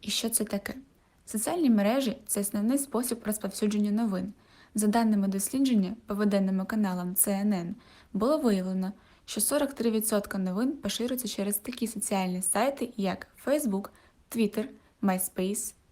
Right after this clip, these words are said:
YouTube. Функція Facebook дозволяє створити профіль із фотографією та без неї, та інформацією про себе, запрошувати друзів,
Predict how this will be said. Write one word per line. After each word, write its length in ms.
YouTube. 440
Функція 500
Facebook 500
дозволяє 440
створити 440
профіль 440
із 180
фотографією 720
та 180
без 240
неї, 300
та 100
інформацією 720
про 120
себе, 360
запрошувати 640
друзів, 520